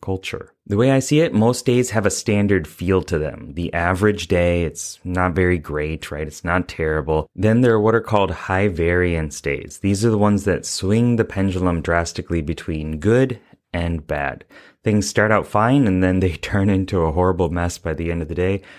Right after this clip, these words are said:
or they start out really awful with the neighbors slamming the door and waking you up throughout the night, and then you find a hundred bucks outside and your day actually turns out to be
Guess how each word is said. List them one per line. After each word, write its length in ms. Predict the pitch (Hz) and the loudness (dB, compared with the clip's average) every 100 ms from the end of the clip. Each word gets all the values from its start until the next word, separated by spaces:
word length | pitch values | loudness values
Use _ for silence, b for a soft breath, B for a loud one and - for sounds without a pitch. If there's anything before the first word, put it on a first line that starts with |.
| B | B
or 240 | - 110 123 | -2 2 2
they 160 | 113 | 2
start 380 | 104 - 95 104 | 0 -2 0 2
out 120 | 107 | 2
really 340 | 82 95 98 - | 2 2 2 2
awful 500 | 85 87 90 101 90 | 0 0 0 0 2
with 160 | 85 | 0
the 80 | 76 | -2
neighbors 480 | 73 80 85 82 - | -4 -4 -2 -2 -4
slamming 520 | - 78 80 85 82 | -6 -6 -4 -2 -2
the 80 | 80 | -4
door 500 | 73 71 73 73 73 | -4 -4 -2 -2 -2
and 200 | 67 69 | -4 -2
waking 300 | 85 87 87 | -2 -2 -2
you 80 | 87 | -2
up 140 | 80 | -2
throughout 240 | 85 85 87 | -2 -2 0
the 80 | |
night, 360 | 85 85 82 78 B B B | 0 0 -2 -6 B B B
and 80 | 120 | 0
then 100 | 131 | 2
you 80 | 135 | 2
find 300 | - 135 139 | 2 2 2
a 40 | |
hundred 280 | 113 135 123 | 2 2 2
bucks 260 | 110 117 - | 2 0 0
outside 560 | 120 117 104 110 135 | -2 -2 -2 0 2
and 340 | 98 95 95 98 | 0 0 -2 -4
your 100 | 98 | -4
day 180 | 95 104 | -2 -2
actually 280 | 104 107 | -2 -2
turns 300 | 98 98 92 | -2 -2 0
out 200 | 95 87 | 0 0
to 80 | - | -4
be 240 | 82 82 | -4 -4